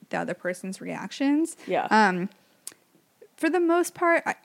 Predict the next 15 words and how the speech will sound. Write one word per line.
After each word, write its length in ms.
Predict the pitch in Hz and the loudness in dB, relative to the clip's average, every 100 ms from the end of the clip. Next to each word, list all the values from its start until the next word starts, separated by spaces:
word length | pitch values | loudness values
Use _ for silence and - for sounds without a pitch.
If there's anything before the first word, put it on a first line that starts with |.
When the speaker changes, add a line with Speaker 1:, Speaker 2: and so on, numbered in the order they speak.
| 262 | 4
Speaker 1:
I, 240 | 320 330 - | 4 2 4
I 240 | 240 277 | 6 8
maybe 400 | 262 240 247 262 | 8 6 6 6
err 200 | - 202 | 6 6
on 160 | 208 208 | 8 6
the 80 | 208 | 4
side 260 | - 202 | 4 2
of 160 | 196 214 | 2 0
a 80 | 196 | 0
little 280 | 196 185 214 | 0 0 -2
too 200 | - 247 | 0 2
much, 320 | 254 262 - - | 2 0 -4 0
uh, 240 | 277 277 | 2 2
sympathy. 760 | 277 285 302 294 311 302 302 294 _ - - 220 - | 2 2 2 0 0 2 0 -4 _ -20 -14 -6 2
Um, 520 | 208 196 185 170 | 4 4 2 0